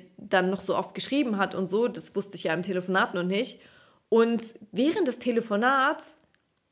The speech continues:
bin ich fast eingeschlafen, das hast du doch gemerkt. Und wenn du's nicht gemerkt hast, dann bist du,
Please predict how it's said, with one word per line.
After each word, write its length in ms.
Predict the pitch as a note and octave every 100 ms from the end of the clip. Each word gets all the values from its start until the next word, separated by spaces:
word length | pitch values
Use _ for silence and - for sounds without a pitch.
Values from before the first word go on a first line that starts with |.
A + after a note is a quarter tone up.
| -
bin 120 | C4+
ich 100 | C#4
fast 220 | D4 -
eingeschlafen, 920 | - E4 D#4+ G3+ G3 A3 A3+ A#3+ D4 -
das 220 | A#3 A#3
hast 180 | C#4 C#4+
du 60 | B3+
doch 220 | B3+ B3
gemerkt. 380 | F#3 A3 C#4 A3+
Und 60 |
wenn 100 | G#3
du's 140 | G#3 A3
nicht 140 | A#3
gemerkt 400 | G#3+ G3+ C#4 -
hast, 240 | A#3 A#3 G#3
dann 180 | G#3
bist 220 | G3+ A3 A3+
du, 400 | A3+ A3+ A3